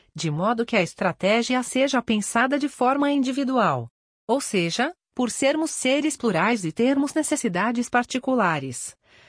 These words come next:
o método é pensando de acordo com as dores, objetivos e problemas de cada um. A grande jogada dessa estratégia é o alto grau de efetividade,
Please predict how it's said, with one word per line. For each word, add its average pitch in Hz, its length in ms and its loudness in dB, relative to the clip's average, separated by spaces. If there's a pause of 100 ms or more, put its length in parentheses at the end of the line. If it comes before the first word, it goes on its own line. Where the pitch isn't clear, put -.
(160)
o 214 100 0
método 254 440 0
é 269 80 2
pensando 247 560 0
de 214 120 0
acordo 240 460 0
com 214 240 -2
as 165 140 0
dores, 190 560 0 (420)
objetivos 180 720 -2
e 226 60 0
problemas 214 540 -2
de 196 100 -4
cada 277 400 0
um. 160 300 -4 (1120)
A 170 120 -2
grande 254 380 -2
jogada 240 540 0
dessa 254 300 -2
estratégia 226 720 0
é 233 160 4
o 226 80 4
alto 233 300 2
grau 202 340 2
de 202 160 0
efetividade, 185 920 -2